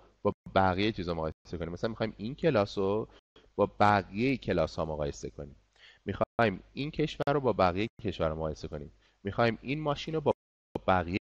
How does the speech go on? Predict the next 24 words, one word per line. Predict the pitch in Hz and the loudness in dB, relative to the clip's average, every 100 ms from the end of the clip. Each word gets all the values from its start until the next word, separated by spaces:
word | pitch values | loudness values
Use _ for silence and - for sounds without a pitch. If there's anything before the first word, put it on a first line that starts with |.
| _ 123 123 | _ 0 2
ماشین‌ها | 90 82 80 80 | 0 -2 -6 -6
مقایسه | 80 80 78 - 73 | -4 -2 -4 -4 -10
کنیم. | - 73 71 _ | -10 -14 -16 _
خب؟ | _ 101 127 - - - - _ | _ 0 0 -2 -14 -20 -20 _
پس | 135 - - 131 | -2 -2 -12 -12
می‌شه | - 143 | 2 2
مقایسهٔ | 98 104 104 98 127 | 2 4 4 4 2
یک | 104 90 117 - | 0 2 -2 -4
چیز | - 190 160 | -6 -6 0
با | 151 | 0
بقیهٔ | 98 98 87 85 101 104 - _ | 2 2 2 0 0 0 -2 _
چیزها. | 78 73 - 69 _ _ _ | -10 -10 -10 -12 _ _ _
این | 143 | -6
تفاوتش | 151 120 101 107 139 165 156 | -2 0 0 -2 -4 -6 -6
با | 107 | -6
اون | 104 117 | -6 0
درس | 117 120 139 131 131 139 - _ _ _ _ _ _ _ | 0 0 0 0 0 -4 -12 _ _ _ _ _ _ _
قبلی، | - 80 76 | 2 4 2
حواستون | 76 92 101 - - 117 | -2 0 0 -4 -8 -4
باشه. | 82 73 - _ _ - _ | -2 -4 -8 _ _ -20 _
خب، | - | -4
حالا | 120 165 | 2 2
فرمولش | 208 - 123 104 107 92 78 - | 0 0 2 4 2 -2 -4 -10
چیه؟ | - - 80 | -16 -12 -12